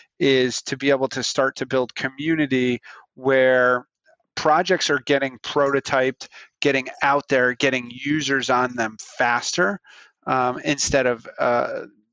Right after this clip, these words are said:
maybe spinning their wheels, worrying about funding, doing these things. And I, I, I firmly believe, and if you start to look at my day job at the Worth Institute,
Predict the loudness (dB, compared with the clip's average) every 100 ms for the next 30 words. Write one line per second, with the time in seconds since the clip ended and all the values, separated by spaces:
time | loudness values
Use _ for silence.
0 | -4 -2 -2 -4 -4 -4 -2 -2 0 2
1 | 2 0 -2 0 0 -2 -2 -2 -2 -2
2 | -2 0 0 0 -4 -6 -4 -6 -8 -4
3 | -4 -4 -8 -18 -20 -20 -20 _ -2 0
4 | -2 -4 -6 -4 -2 0 0 0 -2 -2
5 | -2 -2 -2 -2 0 0 -2 -6 -8 -10
6 | -12 -8 -2 -2 0 -2 0 0 0 0
7 | 0 2 0 0 -2 -2 -2 0 -4 -4
8 | -8 -4 -4